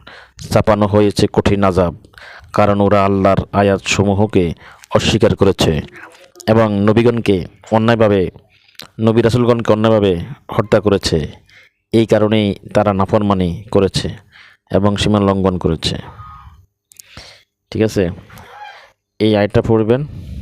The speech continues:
এটা লিখবেন। এটা হলো সূরা, আহ, আপনার আলে ইমরানের একশো এগারো, একশো বারো। আর একটা আছে সূরা আরাফ,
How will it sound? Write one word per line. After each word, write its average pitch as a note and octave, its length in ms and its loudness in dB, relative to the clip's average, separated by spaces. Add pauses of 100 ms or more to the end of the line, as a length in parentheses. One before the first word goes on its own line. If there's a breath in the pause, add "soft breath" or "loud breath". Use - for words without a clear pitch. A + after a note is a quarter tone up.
(580 loud breath)
এটা A2 140 0
লিখবেন। F#2 400 -2 (840 loud breath)
এটা F#2+ 100 -2
হলো G2+ 100 2
সূরা, G#2 240 0
আহ, - 1700 -8
আপনার F#2+ 340 -2 (720 loud breath)
আলে G#2+ 180 2
ইমরানের G#2+ 380 0 (400)
একশো G2+ 280 -2
এগারো, G#2 180 2
একশো G#2 160 -2
বারো। E2 320 -2 (920 loud breath)
আর A2 120 2
একটা A#2 140 0
আছে A2+ 100 0
সূরা A2 260 2
আরাফ, G2 220 0